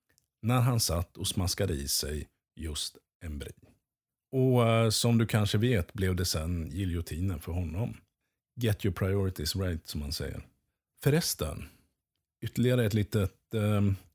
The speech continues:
fun fact som inte slutar i giljotin i alla fall. Mo är känt för ytterligare en sak, eller var känt i alla fall. Och det var senap.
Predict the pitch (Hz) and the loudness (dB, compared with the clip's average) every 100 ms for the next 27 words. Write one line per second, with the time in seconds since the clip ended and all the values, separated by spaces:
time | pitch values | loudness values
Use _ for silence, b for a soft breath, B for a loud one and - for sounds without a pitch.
0 | _ 101 90 - 80 - - - _ - | _ -6 -4 -4 -6 -10 -16 -20 _ -4
1 | 101 92 87 87 - 110 87 - - 90 | 0 2 2 0 0 0 0 -4 -8 -2
2 | 95 82 87 90 87 85 78 143 110 85 | -2 -2 -2 0 0 -2 0 0 0 0
3 | 69 69 - 64 78 - b b b b | -4 -8 -8 -8 -10 -16 b b b b
4 | b b 101 117 143 135 - 107 123 117 | b b 2 4 4 4 0 2 2 2
5 | 92 76 _ - - 82 80 - 82 80 | 0 -8 _ -8 -4 -4 -4 -8 -8 -6
6 | - 101 90 90 87 - 87 78 76 - | -6 -6 -2 -2 -4 -6 -6 -4 -2 -2
7 | - - - - 78 85 110 139 - 65 | -4 -6 -12 -8 -4 -2 0 0 -2 -6
8 | 69 - 69 - - - - - _ _ | -10 -10 -10 -10 -12 -12 -14 -16 _ _
9 | _ 131 117 110 110 78 80 - - - | _ 0 2 2 0 -2 -6 -6 -4 -2
10 | 110 85 143 - - - | 0 0 -2 -4 -10 -18